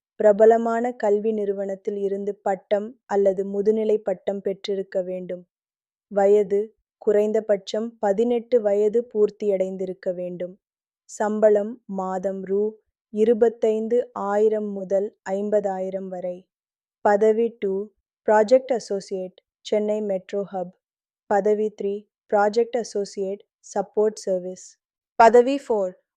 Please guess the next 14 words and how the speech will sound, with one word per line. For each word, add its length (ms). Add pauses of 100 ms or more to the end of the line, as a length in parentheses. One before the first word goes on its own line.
(140)
ப்ராஜெக்ட் 540
அசோசியேட், 560 (440)
மார்காம் 560
பாட்காஸ்ட், 760
வீடியோ 640
மேனேஜ்மெண்ட், 580 (420)
டெக்னிக்கல். 500 (720)
பதவி 500
ஃபைவ், 300 (300)
ப்ராஜெக்ட் 440
அசோசியேட், 640 (320)
மார்க்கெட் 420
அக்சஸ் 400
இனிஷியேட்டிவ்ஸ். 840